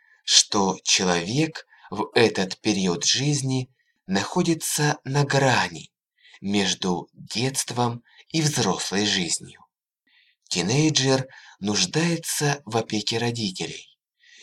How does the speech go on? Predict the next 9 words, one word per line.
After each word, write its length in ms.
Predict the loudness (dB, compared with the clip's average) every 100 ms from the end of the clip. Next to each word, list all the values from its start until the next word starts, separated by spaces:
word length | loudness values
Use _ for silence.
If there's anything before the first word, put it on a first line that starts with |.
| -4
и 380 | 2 4 4 0
в 80 | -10
то 200 | -2 -2
же 160 | 0 -2
время 540 | 0 0 2 2 0 -8 _ _
пытается 840 | -6 0 4 4 4 0 2 2 2
сепарироваться 1000 | 0 0 2 4 4 2 2 -2 -4 -2
от 200 | -2 -4
них, 360 | -8 -10 -14